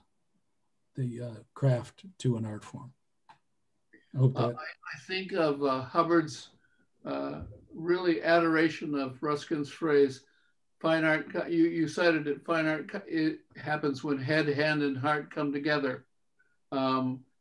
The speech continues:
Speaker 2: and I think his reservations about photography early on was that we, photography was great. I mean, you could have head and you could have,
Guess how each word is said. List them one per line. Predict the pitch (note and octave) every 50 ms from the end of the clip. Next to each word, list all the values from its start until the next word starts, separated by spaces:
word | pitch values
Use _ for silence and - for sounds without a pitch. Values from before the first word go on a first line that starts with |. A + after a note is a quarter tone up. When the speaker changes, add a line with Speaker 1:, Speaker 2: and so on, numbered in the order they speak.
| _ -
Speaker 2:
and | C#3+ C#3+ C#3 D3
I | C#3+
think | E3 E3 D3+ D#3+
his | D#3+ C#3 -
reservations | D#3+ D#3 C#3+ C3 D3 C#3 C#3 D3 D3 D3 D3+ - D3+ C#3+ C3+ C3+
about | C#3 C#3 C#3+ C#3 C#3 C#3 - - _ _ _ _ _ _
photography | _ - C#3+ C#3 - D#3 D#3 D3+ C#3+ D3+ C#3+ - D3+ C#3+ C#3 -
early | D3+ D3+ D3+ D3+ D3+ D3 C#3+
on | D3 D3 D3 D3+ C#3+ C#3 C3 C3 B2+ - _ _ _ _ _ _ _ _
was | D3+ C#3+ D3 C#3+ C#3+
that | D#3+ D3+ D3 C#3+ - -
we, | D3 D3 D3 D3 C#3+ - C#3+ C#3+ C#3
photography | - - D#3 E3 E3 D#3+ E3 D3 C#3 D#3 D3
was | C#3 C#3+ C#3 C3+
great. | - - D#3+ D3+ D3 D3+ D#3+ D#3+ D3+
I | D3+ D3
mean, | D3 D3 C#3+ D3 D3
you | D3 D3 C#3+
could | - D#3 D3 C#3+
have | C#3+ C#3 C#3 C3+ -
head | - D#3 D3+ D3 D3 D3 D3+ C#3+ C3 - _ _ _ _ _ - - _ _ -
and | C3 C3+ C3
you | C3+ C3+ C3+
could | - D3
have, | C#3 C3+ C3 D3+ D3+